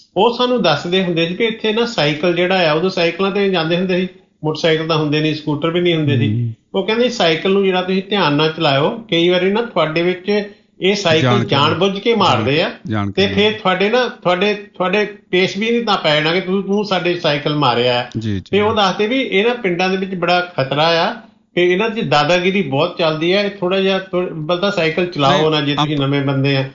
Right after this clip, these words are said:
Speaker 1: ਤਾਂ
Speaker 2: ਆਪ-,
Speaker 1: ਤੁਰ ਕੇ ਹੀ ਜਾਓ।
Speaker 2: ਆਪਾਂ ਨਾ
Speaker 1: ਤਾਂ
Speaker 2: ਪੂਰਾ
Speaker 1: ਬੱਸ
Speaker 2: ਨਹੀਂ
Speaker 1: ਤੇ
Speaker 2: ਕਰ ਰਹੇ,
Speaker 1: ਜਾਓ।
Speaker 2: ਪਰ ਉੱਥੇ ਹਾਈਵੇ ਨਹੀਂ ਇੱਕ ਬਣਨ ਦਿੱਤਾ ਸੀਗਾ, ਇਹ ਵੀ ਇੱਕ ਰਿਕਾਰਡ ਹੈ। ਆ ਹੁਣ ਮਸੀਂ ਹਾਈਵੇ ਬਣਾਇਆ, ਕੋਈ ਕੰਪਨੀ ਠੇਕਾ ਨਹੀਂ ਸੀ ਦੇ ਰਹੀ। ਦੂਜੀ ਗੱਲ, ਇੱਕ ਸਮਾਂ ਇਹ ਵੀ ਸੀ ਜਦੋਂ ਦਿੱਲੀ ਵਿਦੇਸ਼ਾਂ ਤੋਂ ਵਾਪਸ ਆਉਂਦੇ ਸੀ, ਜਦੋਂ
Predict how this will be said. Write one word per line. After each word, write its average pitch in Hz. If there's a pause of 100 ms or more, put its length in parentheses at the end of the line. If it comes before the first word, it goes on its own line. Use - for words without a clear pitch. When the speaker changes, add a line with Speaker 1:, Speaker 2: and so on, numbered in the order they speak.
(140)
Speaker 1:
ਤਾਂ 135
Speaker 2:
ਆਪ-, 156
Speaker 1:
ਤੁਰ 160
ਕੇ 175
ਹੀ 170
ਜਾਓ। 131 (260)
Speaker 2:
ਆਪਾਂ 143
ਨਾ 165
Speaker 1:
ਤਾਂ 135
Speaker 2:
ਪੂਰਾ 139
Speaker 1:
ਬੱਸ 139
Speaker 2:
ਨਹੀਂ 135
Speaker 1:
ਤੇ 160
Speaker 2:
ਕਰ 127
ਰਹੇ, 131
Speaker 1:
ਜਾਓ। 160
Speaker 2:
ਪਰ 156
ਉੱਥੇ 160
ਹਾਈਵੇ 151
ਨਹੀਂ 127
ਇੱਕ 120
ਬਣਨ 131
ਦਿੱਤਾ 135
ਸੀਗਾ, 139
ਇਹ 135
ਵੀ 147
ਇੱਕ 143
ਰਿਕਾਰਡ 123
ਹੈ। 160 (260)
ਆ 127
ਹੁਣ 127
ਮਸੀਂ 131
ਹਾਈਵੇ 139
ਬਣਾਇਆ, 131
ਕੋਈ 147
ਕੰਪਨੀ 135
ਠੇਕਾ 120
ਨਹੀਂ 123
ਸੀ 131
ਦੇ 131
ਰਹੀ। 143 (460)
ਦੂਜੀ 151
ਗੱਲ, 185
ਇੱਕ 196
ਸਮਾਂ 185
ਇਹ 170
ਵੀ 208
ਸੀ 202
ਜਦੋਂ 170
ਦਿੱਲੀ 147 (320)
ਵਿਦੇਸ਼ਾਂ 131
ਤੋਂ 156
ਵਾਪਸ 135
ਆਉਂਦੇ 131
ਸੀ, 139
ਜਦੋਂ 139